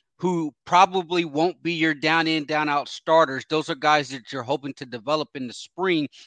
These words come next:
to be something down the line. So how can you determine which guy performed at an elite level that's going to potentially lead you to a national championship with so many question marks that are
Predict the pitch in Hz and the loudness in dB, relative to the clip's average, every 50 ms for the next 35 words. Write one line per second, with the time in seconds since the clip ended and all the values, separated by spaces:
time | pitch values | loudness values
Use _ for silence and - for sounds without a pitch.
0 | _ _ - 156 123 117 160 160 - - - 170 151 - 156 143 131 143 139 135 | _ _ -12 -12 -8 -6 -8 -8 -4 -4 -4 -4 -2 -4 -6 -6 -4 -4 -4 -4
1 | 127 117 110 117 143 180 185 160 143 139 127 - _ _ _ _ _ _ _ - | -4 -6 -4 0 2 4 4 4 2 0 -6 -10 _ _ _ _ _ _ _ -4
2 | - 170 156 131 170 196 220 214 - 226 214 208 196 165 175 165 - - 180 180 | 0 0 2 6 8 8 8 8 6 0 -2 -2 0 -2 -2 -4 0 2 2 2
3 | 170 160 156 147 143 139 147 170 170 - - - 165 160 156 151 - 143 131 - | 2 2 0 -4 -4 -4 -4 -4 -4 -6 -4 2 4 4 4 4 0 -4 -12 -10
4 | _ 165 165 156 143 147 143 135 131 131 131 127 135 156 170 - - 139 143 151 | _ -4 -2 -2 -2 -4 -4 -4 -4 -4 -4 -2 -2 -4 -4 -4 -8 -4 2 4
5 | 165 160 127 123 131 127 117 - - _ _ - 139 139 - - 160 170 165 156 | 4 4 4 0 -6 -8 -8 -12 -18 _ _ -8 -8 -8 -4 -2 0 0 0 -2
6 | 131 147 - - 160 160 - - 143 139 135 143 156 147 - 147 139 - - 160 | -4 -10 -8 -6 -6 -6 -6 -8 -12 -8 -6 -6 -6 -6 -8 -10 -12 -8 -6 -6
7 | 143 131 127 143 147 151 139 - - 123 - - 160 160 143 131 - - - 135 | -6 -4 -2 -2 -2 -2 -4 -6 -12 -14 -6 -4 -4 -4 -4 -6 -10 -10 -10 -10
8 | 120 - _ _ _ _ _ 131 131 - - - - - 190 190 196 190 185 180 | -12 -12 _ _ _ _ _ -14 -12 -12 -10 -10 -4 0 2 2 2 2 2 0
9 | 170 160 - - - 170 175 160 - - 160 143 127 127 135 135 131 - - - | -2 -4 -6 -4 -2 0 0 0 -2 -6 -8 -6 -4 -2 0 -2 -2 -4 -8 -14
10 | - - _ _ - _ _ _ - 143 139 135 | -18 -18 _ _ -20 _ _ _ -2 0 0 0